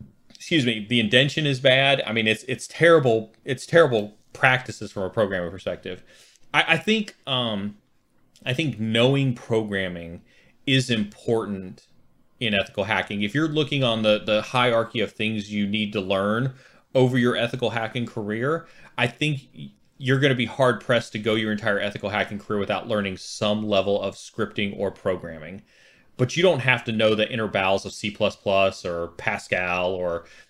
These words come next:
you know, or, or Python or anything like that to be a beginner level hacker whatsoever.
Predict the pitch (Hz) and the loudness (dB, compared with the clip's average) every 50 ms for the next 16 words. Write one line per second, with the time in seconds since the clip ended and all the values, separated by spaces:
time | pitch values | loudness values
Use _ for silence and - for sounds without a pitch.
0 | _ - 110 104 98 95 90 90 90 92 92 90 87 87 90 - 101 98 - - | _ -8 -4 -2 -2 0 0 2 2 0 0 0 -2 -2 -4 -6 -8 -10 -6 -2
1 | - 113 110 104 - 104 95 95 95 95 95 98 92 - 104 92 92 87 87 - | 0 0 0 0 0 -2 -2 -2 -2 -2 -4 -4 -4 -6 -6 -6 -6 -4 -2 0
2 | 107 104 101 101 - - - 107 98 - 107 104 104 101 101 98 95 95 104 - | 2 2 0 0 -4 -6 -8 -6 -4 -2 0 2 2 2 0 -2 -4 -8 -12 -16
3 | - - - - - 123 107 - 117 107 104 120 120 120 120 120 117 110 107 107 | -20 -20 -16 -8 -6 -4 -2 -2 -4 -2 2 2 4 4 4 4 4 2 2 2
4 | 107 101 101 - _ _ _ _ _ _ _ _ _ _ _ - 110 101 87 92 | 0 -2 -4 -10 _ _ _ _ _ _ _ _ _ _ _ -2 0 0 0 -2
5 | 87 - - 95 87 - - 92 90 92 87 - - - 87 85 78 - 57 - | -4 -2 -2 -2 -2 -4 -6 -8 -8 -8 -8 -8 -10 -10 -10 -10 -10 -12 -14 -16
6 | - | -16